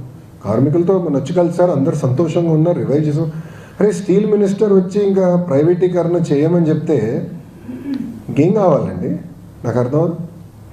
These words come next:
కేంద్ర ప్రభుత్వం, రాష్ట్ర ప్రభుత్వం కలిసి దాదాపు పదమూడు వేల కోట్ల plus మేము పెట్టుబడులు పెడుతున్నాం.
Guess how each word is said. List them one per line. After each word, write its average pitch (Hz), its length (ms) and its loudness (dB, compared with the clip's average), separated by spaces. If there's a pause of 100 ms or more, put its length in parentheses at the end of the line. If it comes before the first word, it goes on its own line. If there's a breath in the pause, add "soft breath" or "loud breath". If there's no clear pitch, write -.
(1000)
కేంద్ర 190 360 2
ప్రభుత్వం, 151 640 0
రాష్ట్ర 143 320 0
ప్రభుత్వం 160 420 0
కలిసి 117 320 -2
దాదాపు 139 340 0
పదమూడు 143 480 2
వేల 123 200 0
కోట్ల 165 300 -2
plus 196 400 0
మేము 151 120 0
పెట్టుబడులు 175 420 -2
పెడుతున్నాం. 226 580 0